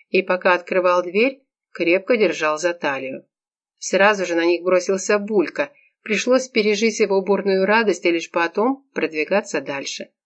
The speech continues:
Олег не стал включать свет, и их любовный роман начался в темноте. Даша была этому даже рада, потому что хотела, мечтала забыться в его объятиях.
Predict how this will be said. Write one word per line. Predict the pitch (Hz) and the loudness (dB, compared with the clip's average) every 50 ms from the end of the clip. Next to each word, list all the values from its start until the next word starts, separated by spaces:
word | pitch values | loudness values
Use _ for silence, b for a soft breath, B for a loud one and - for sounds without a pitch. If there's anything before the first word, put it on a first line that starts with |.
| _ _ _ _ _ _ _ | _ _ _ _ _ _ _
Олег | - 175 175 170 165 - 175 | -2 0 0 0 0 0 0
не | 180 180 | -2 0
стал | - - 170 151 151 | 0 0 0 0 0
включать | - - 160 151 - - 165 156 151 | -2 -6 -8 -6 -2 -2 -2 -2 -2
свет, | - - 170 170 196 208 214 214 B B B B B B B | -6 -8 -4 0 0 0 0 -2 B B B B B B B
и | - 190 185 | 0 2 2
их | 175 175 - | 2 2 2
любовный | 190 185 180 180 180 175 170 175 175 | 0 0 2 2 2 2 2 2 2
роман | 170 170 170 170 180 202 247 277 - - | 2 2 0 0 0 0 0 0 -2 -2
начался | - 175 180 196 202 - 190 196 - 165 | 0 2 2 2 0 -2 -4 -4 -4 -6
в | - | -8
темноте. | - - 147 151 147 143 139 - - 147 139 131 - _ _ _ _ _ _ _ _ _ _ _ _ | -6 -6 -6 -6 -6 -8 -10 -10 -8 -8 -8 -8 -10 _ _ _ _ _ _ _ _ _ _ _ _
Даша | 208 202 196 190 - 196 | 0 0 0 2 0 0
была | 180 185 185 190 185 | 0 0 2 2 2
этому | 180 180 190 190 180 | 2 2 2 0 2
даже | 180 180 180 180 185 185 | 2 2 2 2 0 0
рада, | 190 208 208 190 165 | 2 2 2 2 0
потому | - - 165 165 170 | -2 -2 -2 -2 -2
что | 165 - - 170 | -2 -2 -6 -6
хотела, | - - 170 170 - - - 220 202 175 151 B B B B B B _ | -2 -2 -2 -2 -2 -2 0 2 2 2 0 B B B B B B _
мечтала | 202 190 185 175 - - - 220 220 220 196 170 | -2 -2 0 -2 -4 -2 0 2 2 4 2 2
забыться | 160 165 160 156 156 170 196 208 202 - - 165 | 0 0 -2 -2 0 0 0 0 0 -2 -4 -4
в | 160 | -4
его | 160 160 160 170 170 170 | -4 -6 -4 -4 -2 0
объятиях. | 180 185 180 202 196 185 156 139 135 - - 135 131 - _ | 0 0 0 -2 -2 -2 -2 -2 -4 -8 -10 -10 -10 -12 _